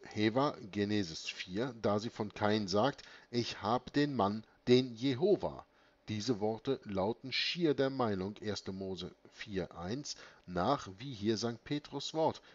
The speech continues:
Denn sie will sagen, „Da hab ich den Samen,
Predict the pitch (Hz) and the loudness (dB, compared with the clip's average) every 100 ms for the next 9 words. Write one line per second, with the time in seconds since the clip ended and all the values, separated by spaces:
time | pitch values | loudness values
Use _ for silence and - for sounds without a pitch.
0 | - 120 101 92 85 90 143 147 147 156 | 0 0 2 -2 -2 2 4 4 2 -6
1 | - _ - 110 90 - 143 175 - - | -16 _ 0 0 0 2 6 4 2 0
2 | 170 - - 131 107 92 85 123 131 139 | 0 -2 0 0 0 -2 -2 0 2 2
3 | 143 160 | 0 -4